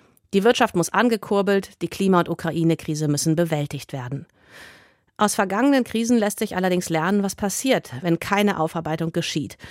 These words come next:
wenn das Leid keinen Raum bekommt und Betroffene mit sich alleine sind. Und damit sind alle Arten von Betroffenheit gemeint. Es ist eine lange Liste. Menschen, die Menschen verloren haben.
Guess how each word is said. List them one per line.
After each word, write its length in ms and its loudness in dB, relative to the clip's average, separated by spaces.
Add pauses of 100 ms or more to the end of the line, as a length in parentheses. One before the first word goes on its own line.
(260)
wenn 140 6
das 160 2
Leid 380 -2 (100)
keinen 340 4
Raum 300 0
bekommt 540 -6
und 100 -4
Betroffene 600 4
mit 180 0
sich 180 -4
alleine 380 2
sind. 340 -8 (440)
Und 180 -2
damit 220 2
sind 200 -2 (120)
alle 260 2
Arten 300 -2
von 180 0
Betroffenheit 720 -4
gemeint. 480 -4 (320)
Es 100 -4
ist 140 -2
eine 240 6
lange 320 4
Liste. 440 -2 (380)
Menschen, 580 2 (140)
die 80 2
Menschen 320 2
verloren 580 2
haben. 320 -10